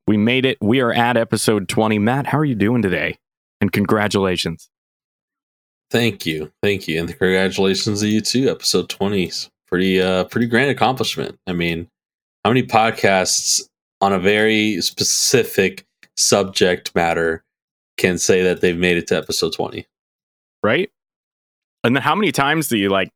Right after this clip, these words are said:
Speaker 1: one of your friends tells you they're starting a podcast and then they, like, get to two episodes and then it just never happens again?
Speaker 2: Looks in the other direction. I've done that. <laughs>
Speaker 1: Well, look at us now.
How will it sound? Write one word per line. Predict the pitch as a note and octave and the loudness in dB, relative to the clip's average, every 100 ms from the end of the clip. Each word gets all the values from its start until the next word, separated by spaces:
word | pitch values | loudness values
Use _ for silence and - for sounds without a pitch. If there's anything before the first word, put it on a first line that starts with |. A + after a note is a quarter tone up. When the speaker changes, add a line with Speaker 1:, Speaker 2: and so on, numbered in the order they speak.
| - | -2
Speaker 1:
one | A#2+ | 0
of | |
your | A#2+ | 0
friends | - A2+ B2 - | 0 0 0 0
tells | G2 F#2 | -2 0
you | F2+ | 0
they're | F2+ | 0
starting | - A2 G#2 F#2 | 0 0 0 0
a | |
podcast | G2 F#2+ G2+ F#2+ E2+ E2+ - | 0 0 0 0 0 -2 -4
and | F2+ | -2
then | |
they, | F2 F2+ | 0 0
like, | F2 F2 | 0 0
get | F#2 | -2
to | - | -2
two | F2+ G2+ F#2+ | -2 0 0
episodes | F#2 F#2+ - E2 E2 | 0 -2 -4 -4 -4
and | F2 | -4
then | E2+ | -2
it | E2+ | -4
just | F2 | -4
never | F#2 F2+ F2+ | -2 0 0
happens | F2 F#2 F#2+ | 0 -2 -2
again? | G2+ G#2 G#2+ A2 _ _ _ _ _ _ _ _ _ _ _ _ E2+ | 0 0 -2 -4 _ _ _ _ _ _ _ _ _ _ _ _ -2
Speaker 2:
Looks | E2 - F2 | -2 -2 -4
in | |
the | E2+ E2 | -2 0
other | E2+ D#2+ | 0 0
direction. | F2 - - F2 F2 - _ _ _ _ _ _ _ _ _ - | -2 -2 -4 -8 -8 -16 _ _ _ _ _ _ _ _ _ 0
I've | F2+ | 0
done | F2+ D#2+ | 2 0
that. | E2 E2 - - | 0 -2 -2 0
<laughs> | C#3+ - - - G#3 G3 G#3 G#3 G3+ | 0 0 -4 0 2 4 2 2 2
Speaker 1:
Well, | G2 F#2+ | 2 2
look | B2+ C#3 | 0 2
at | C3 A#2 | 0 0
us | - | 0
now. | G#2+ G2 F2+ | 0 0 0